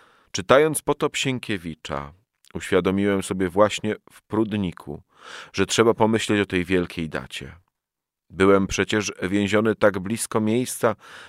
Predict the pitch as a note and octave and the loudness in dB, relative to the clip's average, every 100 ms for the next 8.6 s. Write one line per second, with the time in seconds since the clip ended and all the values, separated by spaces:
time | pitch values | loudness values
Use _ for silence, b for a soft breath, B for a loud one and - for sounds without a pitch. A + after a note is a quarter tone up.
0 | B F2+ G2 - A#2+ A#2+ G#2+ A#2+ B2+ A#2+ | B -4 -4 0 2 4 4 4 2 0
1 | G2+ G#2+ B2 C3+ A2+ - G2+ G#2+ G#2 - | 0 -2 -2 -4 -4 -6 -4 2 2 0
2 | G2 G2+ - - A2+ - G#2 G2 F#2+ G2+ | -2 -2 -2 -4 -4 -6 -2 0 0 0
3 | G#2+ G2 - B B B F#2+ G#2 G#2 G2+ | -4 -4 -8 B B B 2 4 4 2
4 | G#2 G2 - - F#2 F2 - F2 F2 F#2+ | 2 0 -2 -2 0 0 -6 -4 -4 -2
5 | F2+ G1+ - - - _ _ _ _ _ | -2 -4 -14 -20 -20 _ _ _ _ _
6 | _ _ _ - E2+ E2+ F#2+ G2 G2 G2+ | _ _ _ 0 2 4 2 2 -2 0
7 | G2 E2+ G2+ G#2 F#2+ - F#2+ F#2 F2+ F#2+ | -2 2 0 2 -2 0 -2 0 -2 -2
8 | F2+ E2+ - G#2 - | -2 -6 -6 -6 -6